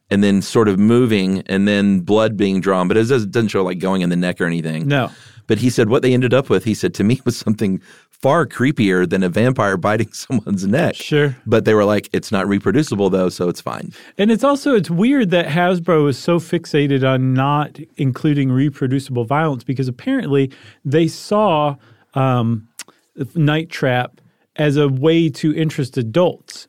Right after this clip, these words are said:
Speaker 1: Right.
Speaker 2: Because they had p-, apparently found out during focus group testing of, uh, Scene of the Crime, I believe, that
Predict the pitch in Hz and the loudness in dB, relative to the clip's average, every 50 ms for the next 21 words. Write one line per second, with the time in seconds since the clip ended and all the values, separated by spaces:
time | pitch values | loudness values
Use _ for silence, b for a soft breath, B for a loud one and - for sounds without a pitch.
0 | _ _ - 98 95 95 90 80 71 - - 139 - 170 160 135 127 180 170 170 | _ _ -4 -2 0 0 0 0 -2 -2 -2 -2 0 0 -2 0 0 2 2 2
1 | 151 135 - - 196 - 165 135 - - 226 233 202 165 139 - - 170 170 165 | 0 -2 -6 -10 -6 -6 -6 -4 -2 -2 -2 0 0 -2 -2 0 0 0 0 2
2 | 165 160 160 156 135 151 151 147 139 127 131 - 185 208 226 - 180 131 - - | 2 2 0 0 0 0 2 2 0 0 -2 -2 -2 -2 0 -2 -4 -6 -4 -2
3 | 139 131 127 - - - 139 123 120 - - 131 123 123 127 120 - 139 131 127 | -2 -2 -2 -4 -6 -4 -4 -4 -4 -4 -4 -2 -2 -2 -4 -4 -2 -2 0 0
4 | 123 113 113 - - - - 135 123 123 117 - - 160 160 156 143 131 123 123 | 0 -2 -4 -8 -12 -8 -4 -2 -2 -2 -4 -2 -2 0 0 2 2 0 0 -2
5 | - - 156 160 175 196 185 139 113 110 98 110 107 110 110 113 120 120 110 b | -4 -4 -4 -2 -2 -2 -2 -2 -2 -4 -4 -4 -4 -4 -4 -6 -8 -10 -12 b
6 | b b b b b b b _ 135 131 143 143 135 139 - | b b b b b b b _ -2 -2 0 0 -2 -4 -6